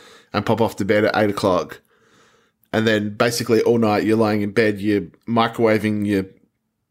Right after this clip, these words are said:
ball sack in your own, like, body heat infrared radiation. But you wake up and your muscles feel good.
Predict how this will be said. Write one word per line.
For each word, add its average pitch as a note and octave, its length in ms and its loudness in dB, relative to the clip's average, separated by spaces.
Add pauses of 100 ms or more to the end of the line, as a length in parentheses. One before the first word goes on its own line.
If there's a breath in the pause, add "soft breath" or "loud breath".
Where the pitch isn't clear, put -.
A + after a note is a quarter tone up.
(160)
ball G#2+ 160 2
sack G#2 320 -2
in G#2+ 60 -2
your G#2 200 0
own, G#2 220 0
like, F2+ 420 -4 (640)
body A2+ 220 2
heat A2 400 -2 (140)
infrared A2 500 0
radiation. A2 800 0 (1000)
But C3 420 0 (560)
you A#2 160 -4
wake A#2 240 0
up A2+ 120 -2
and A2 80 -4
your G#2+ 80 -4
muscles A2+ 360 -4
feel G#2 160 -4
good. F#2+ 260 -8